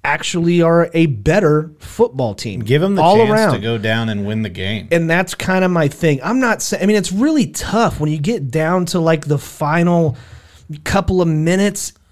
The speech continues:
Speaker 1: It's the same as, like, when you're watching college basketball and the game's tied and a guy goes down the middle of the lane, tries to go up for a layup that's almost wide open, and he gets contacted. Most of those re-, uh,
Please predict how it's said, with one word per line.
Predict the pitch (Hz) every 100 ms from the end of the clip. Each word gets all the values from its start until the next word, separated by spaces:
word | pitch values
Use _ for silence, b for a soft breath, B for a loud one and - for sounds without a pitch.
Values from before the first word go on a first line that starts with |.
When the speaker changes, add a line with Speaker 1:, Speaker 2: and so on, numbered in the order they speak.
| -
Speaker 1:
It's | 175 -
the | 180
same | 170 - 196 214 220
as, | 185
like, | 175 175
when | 170
you're | 170 160
watching | 151 151 160 151
college | 156 151 143 107
basketball | 135 135 - 151 151 151 147
and | 143 147
the | 135
game's | - 160 160 160 -
tied | - 156 151 151
and | 143
a | 131
guy | 113 139 143 143
goes | 135 139 123
down | 110 131 151 151
the | 151
middle | 151 156 151 151
of | 143
the | 135
lane, | 139 147 147 151 147 151 B B B - -
tries | 170 175 147
to |
go | 156 160
up | -
for | - 156
a |
layup | 143 143 147 151
that's | 143 -
almost | 151 151 143 151
wide | 151 156
open, | 151 156 160
and | 143
he | 135
gets | 143 147 - - _ _ - - 156
contacted. | 156 156 156 151 151 160 160 160 b b b b
Most | 151 175 233 233 -
of | 175 170 160
those | 156 165 147
re-, | 147 160 165
uh, | 143